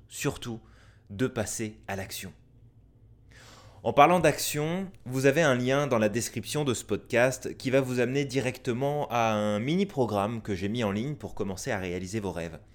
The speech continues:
Vous allez voir, cinq étapes très simples qui, si vous dépassez le fait de dire « je le sais déjà » ou que vous vous actionnez cette fois-ci, elles auront le pouvoir de vous amener plus loin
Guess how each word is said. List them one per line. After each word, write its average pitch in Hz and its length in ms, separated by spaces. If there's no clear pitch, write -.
Vous 151 100
allez 196 120
voir, 143 420
cinq - 360
étapes 160 480
très - 260
simples 117 520
qui, 147 480
si - 520
vous 98 260
dépassez 113 520
le 101 120
fait - 420
de 85 100
dire « 127 480
je 95 140
le 104 80
sais - 240
déjà » 131 560
ou 107 240
que 92 400
vous 87 160
vous 85 300
actionnez 143 800
cette - 200
fois-ci, - 420
elles 110 200
auront 113 220
le 107 80
pouvoir 110 600
de 98 80
vous 101 160
amener 98 200
plus 127 320
loin 95 300